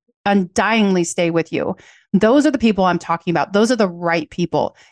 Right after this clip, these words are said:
Getting more people like that are the ones who are going to keep that business alive and strong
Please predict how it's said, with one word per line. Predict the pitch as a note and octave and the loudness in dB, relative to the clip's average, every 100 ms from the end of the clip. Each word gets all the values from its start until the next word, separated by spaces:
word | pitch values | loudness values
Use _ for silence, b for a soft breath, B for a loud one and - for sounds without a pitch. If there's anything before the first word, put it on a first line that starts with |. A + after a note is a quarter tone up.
| b | b
Getting | A3+ C#4+ D4 | 0 6 6
more | A3+ A3+ | 6 4
people | A3+ G#3 G3 G3 | 0 -4 -2 0
like | F3+ E3+ | 0 -2
that | F3 D#3 F#3+ A3 _ - | -2 0 -2 -4 _ -6
are | G3+ | -2
the | G3+ | 0
ones | G3 G3 G#3 - | 2 4 2 0
who | - G3+ F#3+ | 0 2 2
are | F#3+ | -2
going | F#3 G3 G3 | -2 -2 -2
to | - | -4
keep | - - A3 - | -10 -2 -2 0
that | F#3+ F#3+ | -2 -2
business | F#3+ F3+ F#3 F#3 - - | -2 2 2 2 -2 -4
alive | F#3 F3+ F3+ F3+ G#3 B3 | -2 2 2 2 0 0
and | - F3+ | 0 0
strong | - - F#3 F#3 F#3 B3 | -2 -2 0 2 2 2